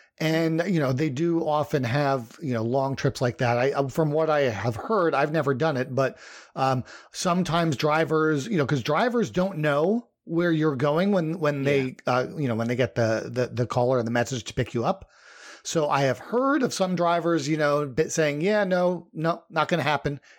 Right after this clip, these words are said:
Speaker 1: and they just cancel it once they find
Speaker 2: Yeah.
Speaker 1: out. Uh, but I think, you know, if I do that, and particularly there, they might have had it happen enough that it's not, you know,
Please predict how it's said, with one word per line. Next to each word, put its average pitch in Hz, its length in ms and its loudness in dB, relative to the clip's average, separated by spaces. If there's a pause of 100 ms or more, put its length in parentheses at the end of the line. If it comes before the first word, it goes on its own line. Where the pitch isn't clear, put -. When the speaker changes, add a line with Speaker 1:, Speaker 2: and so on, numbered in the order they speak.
Speaker 1:
and 135 100 -2
they 127 100 0
just 127 200 -2
cancel 131 400 0
it - 160 -4 (280)
once 135 200 0
they 127 120 -2
find 123 280 -4
Speaker 2:
Yeah. 151 140 4
Speaker 1:
out. 139 120 0 (240)
Uh, 135 220 2
but 139 200 2
I 123 200 2
think, 214 440 -2
you 185 140 -4
know, 160 140 2
if 156 100 -6
I 143 100 0
do 156 220 0
that, 160 240 2
and 185 140 -4
particularly 226 400 0
there, 170 460 0 (200)
they 156 140 -2
might 156 320 -2 (240)
have 151 260 0
had 131 340 0
it 139 120 -2
happen 151 340 -2
enough 147 460 0
that 120 160 -2
it's 120 200 -6
not, 120 380 -2
you 123 140 -6
know, 92 180 -12